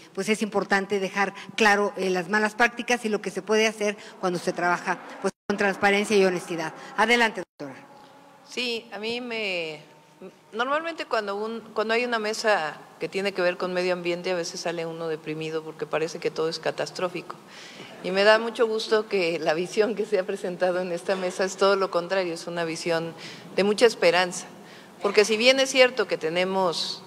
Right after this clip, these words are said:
Speaker 2: eh, que cambiar muchas cosas y que hay que hacerlo rápido, lo que es cierto es que México hoy es ejemplo,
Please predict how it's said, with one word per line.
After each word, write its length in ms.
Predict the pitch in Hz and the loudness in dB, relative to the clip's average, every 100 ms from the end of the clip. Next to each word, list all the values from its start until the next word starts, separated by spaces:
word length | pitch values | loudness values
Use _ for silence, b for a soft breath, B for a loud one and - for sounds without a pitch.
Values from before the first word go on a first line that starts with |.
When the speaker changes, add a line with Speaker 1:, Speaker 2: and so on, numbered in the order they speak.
| - | -6
Speaker 2:
eh, 340 | 165 156 151 156 | 0 2 0 -2
que 120 | 156 | 2
cambiar 560 | 160 160 175 185 180 | 2 4 6 6 6
muchas 380 | 180 185 202 180 | 2 -4 -4 -4
cosas 380 | - 185 185 170 | 0 0 0 -2
y 80 | 160 | -2
que 140 | 175 | 2
hay 120 | 175 | 2
que 100 | 175 | 2
hacerlo 320 | 175 180 170 160 | -2 0 0 4
rápido, 560 | 170 175 180 170 208 B B B B B | 4 4 0 -2 -4 B B B B B
lo 180 | 185 196 | 2 6
que 80 | 220 | 6
es 100 | 220 | 6
cierto 440 | 233 214 208 214 | 4 2 4 2
es 240 | 202 185 190 | 2 0 -4
que 220 | 196 185 | -2 -2
México 520 | 175 175 196 170 170 | -2 -4 -4 -4 -2
hoy 400 | 165 175 175 170 - | -2 -2 -6 -10 -4
es 200 | 151 170 | -4 -2
ejemplo, 560 | 170 175 165 160 139 | -4 -2 -2 -4 -6